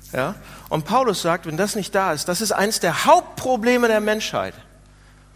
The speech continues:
Das ist das oder eins der Hauptprobleme der Menschheit. Und Gott kommt und kümmert sich darum. Das sagt er uns.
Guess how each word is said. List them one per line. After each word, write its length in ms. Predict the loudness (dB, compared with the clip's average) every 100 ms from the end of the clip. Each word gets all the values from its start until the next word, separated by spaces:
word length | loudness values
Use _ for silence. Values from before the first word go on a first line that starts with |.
| -20 -10
Das 160 | -4 -2
ist 240 | -2 2
das 320 | 2 2 -4 -8
oder 220 | -2 0 2
eins 300 | 0 0 -2
der 220 | -2 0
Hauptprobleme 640 | -4 -4 -4 0 0 0
der 120 | -2
Menschheit. 560 | 0 -2 -2 -4 -4 -6 -12 -10
Und 180 | -6 0
Gott 260 | 2 0 -2
kommt 600 | 0 2 2 -2 -6 -10 -20 _ _ _ _ _ _ _ _ _ _ _ _ -10
und 200 | -8 -6
kümmert 320 | -2 -2 -2
sich 160 | -6 -8
darum. 380 | -8 -8 -10
Das 160 | -8 -6
sagt 240 | -6 -6
er 100 | -12
uns. 240 | -14 -16